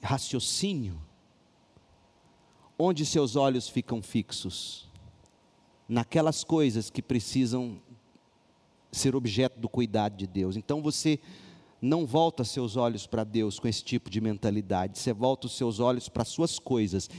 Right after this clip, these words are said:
e Deus tem que cuidar delas. Meu Deus, se-, será que é isso mesmo que Deus se propõe a fazer? Deus se propõe a revelar-se para nós.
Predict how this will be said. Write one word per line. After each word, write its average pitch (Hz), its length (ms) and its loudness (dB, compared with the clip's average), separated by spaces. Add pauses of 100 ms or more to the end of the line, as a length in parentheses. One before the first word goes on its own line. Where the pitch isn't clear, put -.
e 127 80 4
Deus 127 260 4
tem 139 180 -4
que - 100 -10
cuidar 113 340 0
delas. 95 400 0 (840)
Meu 139 220 2
Deus, 82 400 -6
se-, 160 140 -2 (100)
será 240 320 4
que - 160 2
é 175 60 4
isso 220 340 2
mesmo 117 560 0
que 123 120 -2
Deus 151 220 2
se - 80 -10
propõe 151 400 -2
a 147 40 0
fazer? 117 440 -4 (3250)
Deus 165 260 6
se - 100 -6
propõe 151 540 2
a 127 40 4
revelar-se 131 920 4
para 113 240 0
nós. - 720 -6